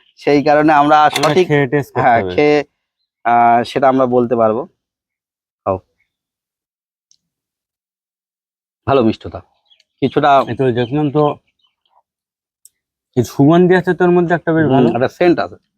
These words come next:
Speaker 2: খুব দারুণ। মানে
Speaker 1: মানে
Speaker 2: এর মধ্যে কোনো প্রকার আঁশ নেই।
Speaker 1: হুম, না।
Speaker 2: হ্যাঁ? যেন ফ্লেভার গালের মধ্যে মিলিয়ে যাচ্ছে।
Speaker 1: হুম।
Speaker 2: একটা জিনিস হাবিব ভাই, মিষ্টতা কত হতে পারে?
Speaker 1: আঠেরো।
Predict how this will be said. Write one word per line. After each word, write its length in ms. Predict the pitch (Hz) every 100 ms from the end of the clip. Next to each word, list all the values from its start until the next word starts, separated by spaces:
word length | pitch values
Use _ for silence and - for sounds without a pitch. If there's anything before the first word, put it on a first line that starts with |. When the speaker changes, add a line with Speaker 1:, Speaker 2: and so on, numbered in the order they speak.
| _
Speaker 2:
খুব 80 | 147 127
দারুণ। 240 | 117 98
মানে 640 | 80 _ _ - _ -
Speaker 1:
মানে 120 | 139 175
Speaker 2:
এর 80 | 175
মধ্যে 180 | 165 170
কোনো 200 | 170 175
প্রকার 260 | 160 165 175
আঁশ 180 | 156 139
নেই। 180 | 151 107 - _ _ -
Speaker 1:
হুম, 160 | 120
না। 140 | 110 98 - _
Speaker 2:
হ্যাঁ? 200 | - 180 226 - _ _ _ _ 110
যেন 220 | 120 160
ফ্লেভার 420 | 147 156 165 170 151
গালের 240 | 147 147
মধ্যে 180 | 156 156
মিলিয়ে 360 | 156 151 139
যাচ্ছে। 360 | 131 127 - 87 -
Speaker 1:
হুম। 240 | 104 95 87 - -
Speaker 2:
একটা 180 | 135
জিনিস 220 | 151 175 156
হাবিব 200 | 170 151
ভাই, 160 | 139
মিষ্টতা 440 | 139 151 - 160 143
কত 180 | 139 135
হতে 180 | 110
পারে? 220 | 95 82 80 _ _ _ _ _ _ _ _ _ _ _ _ _ _ _ _ _ _ _ _ _ _ _ _ _ _ _ -
Speaker 1:
আঠেরো। 300 | 131 160